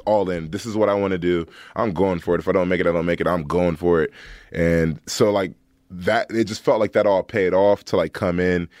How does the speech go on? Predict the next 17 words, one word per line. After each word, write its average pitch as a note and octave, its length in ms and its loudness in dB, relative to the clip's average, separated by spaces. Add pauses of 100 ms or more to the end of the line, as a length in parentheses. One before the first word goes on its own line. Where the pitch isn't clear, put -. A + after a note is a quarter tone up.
(180)
and E2 160 -6
get, F#2 320 -2
and E2+ 180 -6
get F#2 160 0
the E2+ 80 -4
job D#2+ 340 0
like D2+ 200 -6
that. D2+ 180 -4
Like, E2 140 -8
so E2+ 340 2 (440)
they G#2+ 140 0
actually A#2+ 300 -2
called B2+ 420 0
me F#2 220 -4
to - 140 -8
report F#2 460 -2
early, E2+ 520 0